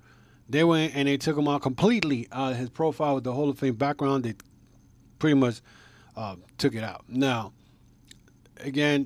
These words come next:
W W E been petty, um, but it is what it is. I mean, Batista, I mean, I never heard anybody do, do that. I mean,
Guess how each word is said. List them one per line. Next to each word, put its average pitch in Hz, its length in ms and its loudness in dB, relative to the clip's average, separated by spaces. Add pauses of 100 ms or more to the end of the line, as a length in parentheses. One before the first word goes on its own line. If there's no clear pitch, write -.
(160)
W 143 240 4
W 139 260 6
E 143 160 6
been 131 320 2
petty, 160 460 0 (220)
um, 120 480 -4 (340)
but 120 480 -4
it 147 140 -4
is 156 180 2
what 143 160 6
it 123 80 2
is. 117 400 -2
I 123 100 -8
mean, 120 520 -4 (340)
Batista, 151 680 -2 (1000)
I 131 60 -8
mean, 127 340 -2 (560)
I 170 200 -2
never 160 380 2
heard 127 300 -6
anybody 101 600 -4 (400)
do, 120 180 -6 (260)
do 117 180 -4
that. 107 220 -10 (240)
I 127 80 -8
mean, 123 340 0